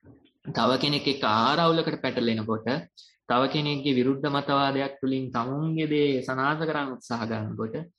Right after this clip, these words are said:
ඒ කෙනා තමුන්ට එරෙහිව විරුද්ධ වචන කියනකොට, අන්න හොයාගන්න පුළුවන් නිවනේ තරම. අන්න හොයාගන්න පුළුවන් ප්‍රතිපදාවේ තරම. අන්න හොයාගන්න පුළුවන් ඇති වෙලා තියෙන ප්‍රඥාවේ තරම.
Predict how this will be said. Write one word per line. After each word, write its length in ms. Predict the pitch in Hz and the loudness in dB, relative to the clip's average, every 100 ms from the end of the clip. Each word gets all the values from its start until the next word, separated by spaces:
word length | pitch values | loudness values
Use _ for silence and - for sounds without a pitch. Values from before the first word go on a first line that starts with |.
| _ - | _ -10
ඒ 160 | 131 | -6
කෙනා 340 | 123 139 135 135 | -4 -4 -2 -2
තමුන්ට 360 | 131 127 131 127 | 0 -2 -4 -4
එරෙහිව 380 | 127 123 120 117 | -2 -2 -2 -2
විරුද්ධ 360 | 117 127 131 131 | -2 -2 -2 -2
වචන 320 | 127 127 - | -4 -6 -8
කියනකොට, 420 | - 127 120 131 208 - - 180 | -6 -8 -8 -10 -12 -18 -20 -12
අන්න 200 | 160 175 | -6 -4
හොයාගන්න 480 | 190 160 160 165 165 | -2 0 0 0 -2
පුළුවන් 340 | 156 147 170 185 | -2 -2 -2 -2
නිවනේ 400 | 156 147 151 170 | -4 -4 -6 -6
තරම. 260 | 131 113 - _ _ - | -6 -10 -14 _ _ -10
අන්න 160 | 143 | -6
හොයාගන්න 500 | 156 147 143 143 143 | -2 0 0 -2 -6
පුළුවන් 300 | 139 135 156 | -6 -6 -4
ප්‍රතිපදාවේ 720 | 165 139 135 131 127 131 147 | -4 -4 -4 -2 -2 -2 -4
තරම. 260 | - 165 - - _ _ _ - | -4 -6 -8 -20 _ _ _ -8
අන්න 160 | 139 | -6
හොයාගන්න 520 | 147 139 135 135 135 131 | -2 0 2 2 -2 -2
පුළුවන් 360 | 135 135 151 | 0 0 0
ඇති 220 | 160 123 135 | -4 -2 0
වෙලා 240 | 131 127 | 0 0
තියෙන 260 | 127 156 202 | -2 -6 -4
ප්‍රඥාවේ 500 | 147 - 139 131 160 | -6 -4 -2 0 0
තරම. 240 | 123 110 | 0 -2